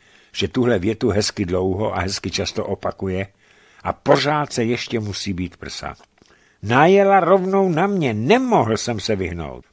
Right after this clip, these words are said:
"Pomalu jako holka na Piccadilly," přidal svůj příměr kapitán korvety Pekal. "Se stejným koncem," dodal ten, o něm se vědělo, že je protivný ke svým důstojníkům. "Rovnou cestou do generálky." <clears throat>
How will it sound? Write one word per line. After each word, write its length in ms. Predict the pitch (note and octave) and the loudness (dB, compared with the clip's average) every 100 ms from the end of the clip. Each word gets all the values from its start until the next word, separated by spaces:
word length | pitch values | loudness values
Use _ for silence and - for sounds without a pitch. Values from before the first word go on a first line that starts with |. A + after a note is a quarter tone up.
| _ | _
"Pomalu 640 | - G3 F#3+ F#3 F3 E3+ | 0 0 2 0 0 2
jako 320 | E3 D3+ - A#2+ | 2 0 2 4
holka 340 | C3 A#2 C3 | 4 4 0
na 120 | B2+ | 0
Piccadilly," 640 | A2+ A2 - F#2 E2 D#2 C2+ | 0 -4 -2 -2 -2 -4 -8
přidal 360 | - F2+ F2+ F#2 | -10 -8 -8 -8
svůj 200 | - F2+ | -8 -10
příměr 400 | - G2+ G2 E2+ | -8 -8 -8 -6
kapitán 500 | F#2 F#2 G2+ G#2 F#2 | -8 -8 -4 -4 -6
korvety 420 | E2+ F2 F2+ D#2+ D2 | -4 -4 -4 -6 -8
Pekal. 500 | F2+ - D2 C2+ - _ _ _ _ _ _ _ | -8 -8 -8 -8 -14 _ _ _ _ _ _ _
"Se 200 | - B3+ | -2 0
stejným 420 | - A#3+ A#3+ A#3 | 2 0 2 0
koncem," 720 | G3+ A#3+ A#3 - A2 F#2 E2+ D#2 | 4 4 4 2 2 2 -2 -4
dodal 360 | F2+ G2 F2+ E2 | -2 2 0 0
ten, 480 | G#2 G#2 A#2+ C3 - _ _ - | 0 0 0 -6 -8 _ _ -8
o 60 | |
něm 180 | G2 A2 | -4 -4
se 160 | G#2+ F#2+ | -2 -2
vědělo, 480 | F#2+ G2+ A2 A2+ G#2+ | 0 0 0 0 -2
že 120 | A2 | -2
je 100 | A2 | -4
protivný 520 | - F#2+ G2+ G2+ G2+ | -2 -4 -2 -6 -4
ke 140 | G2+ | -6
svým 200 | - G#2+ | -6 -6
důstojníkům. 800 | F#2 E2+ - F2 E2+ D2+ E2+ D#2 - _ _ _ - | -8 -10 -10 -8 -8 -10 -12 -12 -14 _ _ _ -2
"Rovnou 720 | B2 A#3+ A#3 A#3 A3+ A3 G#3+ | 6 8 6 0 2 2 2
cestou 580 | - F#3 - - D#3 C#3+ | 4 2 2 4 4 6
do 120 | B2 | 4
generálky." 760 | G#2+ G2 F2+ D#2+ D2 - C2+ - _ - D3+ D3 - | 4 0 0 0 -2 -6 -16 -18 _ -12 -12 -14 -8
<clears throat> 320 | F3+ E3 C3 | -6 -4 -8